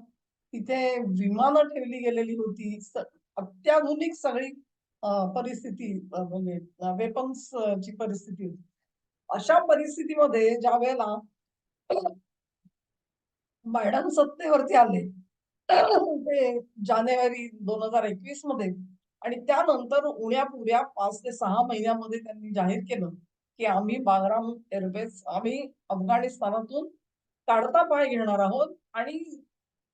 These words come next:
ओव्हरनाईट म्हणतात तशा परिस्थितीमध्ये अमेरिकन सैन्य सगळं आहे नाही ते सगळं तिथे टाकून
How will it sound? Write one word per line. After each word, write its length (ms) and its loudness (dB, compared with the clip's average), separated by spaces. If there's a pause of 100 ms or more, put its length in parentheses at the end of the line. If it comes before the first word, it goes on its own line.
(260)
ओव्हरनाईट 680 6
म्हणतात 400 2
तशा 320 -2
परिस्थितीमध्ये 800 -8
अमेरिकन 560 -4
सैन्य 500 -8
सगळं 360 -4
आहे 380 0
नाही 300 -4
ते 140 -12
सगळं 300 -6
तिथे 300 -6
टाकून 560 -6